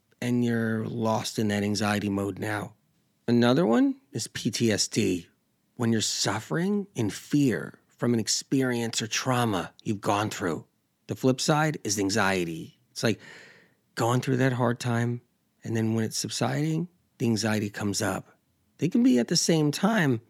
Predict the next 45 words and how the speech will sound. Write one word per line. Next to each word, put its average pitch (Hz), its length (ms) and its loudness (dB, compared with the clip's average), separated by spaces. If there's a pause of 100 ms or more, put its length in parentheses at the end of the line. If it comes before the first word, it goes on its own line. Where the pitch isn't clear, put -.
(300)
but 117 100 -2
a 113 40 0
lot 117 240 4
of 123 80 2
times 143 380 2
it's 98 120 -10
one 104 220 2
or 104 40 4
the 113 160 2
other, 139 340 -2
one 110 260 -2
or 113 40 0
the 127 160 2
other. 156 460 -2
You're - 140 -4
in 104 80 -2
P 120 120 -2
T 123 180 2
S 135 140 2
D 196 140 2
mode - 320 4 (340)
or 131 120 0
anxiety 113 380 2
mode. 90 300 0 (640)
And 117 200 4
then 160 380 4 (120)
there's 120 220 0
depersonalization. 92 1300 -2 (320)
You 104 100 -8
feel 117 220 0
disconnected, 123 880 0 (180)
lost, 120 640 2 (240)
you 117 100 -6
don't 107 240 0
even 104 180 0
know 104 120 0
who 98 140 -6
you 95 240 -2
are. 85 360 -2 (400)
You 110 140 -2
lose 240 200 2
sight 156 280 0
of 113 100 -4
your 98 100 -2
purpose. - 720 -4